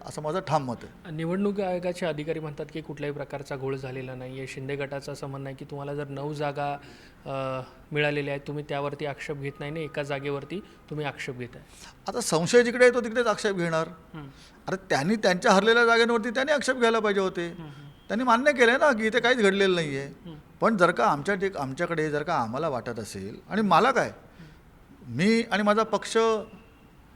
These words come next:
Speaker 1: हे गौण आहेत ना, वेगळे आहेत,
Speaker 2: हम्म.
Speaker 1: पण आम्हाला मतदान केलं
Speaker 2: हम्म.
Speaker 1: त्या साडेचार लाख मतदारांना जर का वाटत असेल तर मी आणि माझा पक्ष लढणार ना.
Speaker 2: बरोबर.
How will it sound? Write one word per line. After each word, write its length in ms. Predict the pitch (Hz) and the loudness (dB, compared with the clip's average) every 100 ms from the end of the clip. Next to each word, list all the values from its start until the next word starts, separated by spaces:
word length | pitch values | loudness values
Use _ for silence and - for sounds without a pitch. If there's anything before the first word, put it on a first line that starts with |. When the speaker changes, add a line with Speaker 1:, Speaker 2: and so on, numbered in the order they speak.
| - | -4
Speaker 1:
हे 80 | 214 247 - - 208 | 0 0 -2 -12 -2
गौण 220 | 175 262 | 4 6
आहेत 100 | 285 214 | 6 2
ना, 60 | 311 | 2
वेगळे 280 | 220 226 285 | 4 4 4
आहेत, 160 | 190 - | 2 0
Speaker 2:
हम्म. 120 | 180 165 156 - - | -12 -14 -16 -20 -6
Speaker 1:
पण 120 | 240 - | -4 -2
आम्हाला 400 | - 127 190 285 | -4 2 2 4
मतदान 460 | 220 147 156 277 | 2 4 4 4
केलं 200 | 240 220 | 8 6
Speaker 2:
हम्म. 320 | 160 110 - 156 - - - | 6 2 -10 -18 -20 -20 -4
Speaker 1:
त्या 140 | 202 | -2
साडेचार 560 | 220 - 120 185 208 247 | 0 -2 0 0 4 2
लाख 180 | 233 285 285 | 6 6 6
मतदारांना 520 | 262 233 254 254 233 | 4 6 6 6 4
जर 60 | 220 | 4
का 100 | 226 | 6
वाटत 300 | 196 185 160 | 6 6 0
असेल 500 | - 147 160 202 - - - - | 0 0 0 -2 -10 -18 -8 2
तर 80 | 208 | 4
मी 180 | 170 | 6
आणि 180 | 220 247 | 6 6
माझा 200 | 240 240 | 4 4
पक्ष 220 | 247 247 | 4 4
लढणार 340 | 262 254 311 302 | 4 4 4 0
ना. 160 | 202 120 - - | 0 -6 -12 -20
Speaker 2:
बरोबर. 380 | 202 156 143 | -16 -14 -14